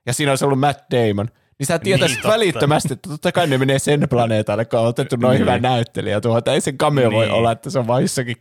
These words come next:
Speaker 1: kuvassa. Tai
Speaker 3: Onhan
Speaker 1: jos, jos
Speaker 3: niitä
Speaker 1: niitä,
Speaker 3: semmosiakin.
Speaker 1: jos
Speaker 3: Onhan
Speaker 1: ne
Speaker 3: niitä
Speaker 1: kaikki
Speaker 3: semmoisiakin
Speaker 1: kuvat olisi
Speaker 3: elokuvia.
Speaker 1: näytetty sille,
Speaker 2: Kyllä.
Speaker 1: että tässä on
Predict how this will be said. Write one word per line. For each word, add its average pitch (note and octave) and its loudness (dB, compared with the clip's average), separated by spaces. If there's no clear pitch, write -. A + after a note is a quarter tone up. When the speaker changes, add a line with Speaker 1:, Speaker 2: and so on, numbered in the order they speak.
Speaker 1:
kuvassa. G#2+ -4
Tai G#3 2
Speaker 3:
Onhan - 2
Speaker 1:
jos, - -2
jos - 0
Speaker 3:
niitä - 2
Speaker 1:
niitä, B2+ 0
Speaker 3:
semmosiakin. A2+ 0
Speaker 1:
jos - -4
Speaker 3:
Onhan F3 0
Speaker 1:
ne E3+ 0
Speaker 3:
niitä - -
Speaker 1:
kaikki D3 2
Speaker 3:
semmoisiakin B2+ 2
Speaker 1:
kuvat F#3+ 2
olisi D3 0
Speaker 3:
elokuvia. D#3 -2
Speaker 1:
näytetty C3+ -2
sille, A2+ -4
Speaker 2:
Kyllä. G2 -8
Speaker 1:
että - -4
tässä F#3 0
on B3 2